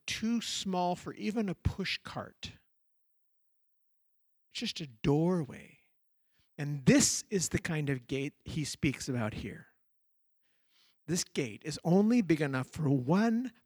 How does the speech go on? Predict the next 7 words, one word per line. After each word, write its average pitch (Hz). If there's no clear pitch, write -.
person 160
at 139
a 147
time, -
which 202
is 240
significant. 220